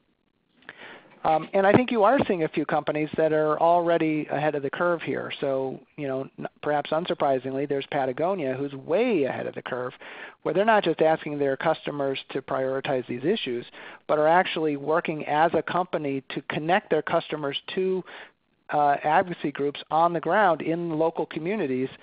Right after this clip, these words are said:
uh, who are taking action to protect the environment. Um, that's a much different, uh, approach than I think I've ever seen, uh, companies take. And I'm not saying every company is gonna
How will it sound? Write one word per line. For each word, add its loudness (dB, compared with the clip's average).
uh, 2
who -2
are 4
taking -2
action -2
to -4
protect -2
the -4
environment. 0
Um, -2
that's 2
a 2
much 0
different, -2
uh, 0
approach -2
than 0
I 2
think -4
I've 4
ever -2
seen, -6
uh, -2
companies -4
take. -2
And 4
I'm 4
not 4
saying 2
every 0
company -2
is -8
gonna -4